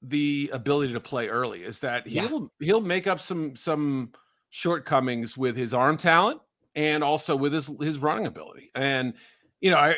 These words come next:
Speaker 1: everybody looks on the surface, "Oh, God, he couldn't even complete fifty-five percent of his passes."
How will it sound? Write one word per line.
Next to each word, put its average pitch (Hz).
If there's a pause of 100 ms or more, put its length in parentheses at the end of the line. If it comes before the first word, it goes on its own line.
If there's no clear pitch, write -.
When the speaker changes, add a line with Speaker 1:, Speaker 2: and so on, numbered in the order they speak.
Speaker 1:
everybody 165
looks 143
on 135
the 123
surface, 127
"Oh, 127
God, 113
he 107
couldn't 120
even 113
complete 120
fifty-five 120
percent 117
of 101
his 107
passes." 113